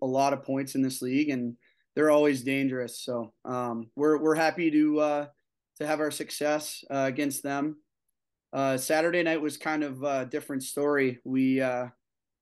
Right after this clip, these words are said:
we had a two-goal lead in the third period, and then we kinda took our foot off the gas.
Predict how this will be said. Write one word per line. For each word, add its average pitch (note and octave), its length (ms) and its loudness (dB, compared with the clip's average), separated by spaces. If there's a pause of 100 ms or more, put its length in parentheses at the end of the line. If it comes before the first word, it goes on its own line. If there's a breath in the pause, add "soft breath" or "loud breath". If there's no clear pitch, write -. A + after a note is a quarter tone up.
we D3 80 0
had D3 80 2
a C#3 40 0
two-goal D#3 420 2
lead D3+ 160 4
in - 20 2
the C#3+ 80 0
third C#3 340 -4
period, D3+ 380 2
and C#3 120 -2
then C3 360 -4
we C3 160 -6
kinda D3+ 220 0
took - 200 -8
our D3+ 80 0
foot D3+ 180 0
off C#3+ 200 2
the C3+ 80 -6
gas. C#3 560 -2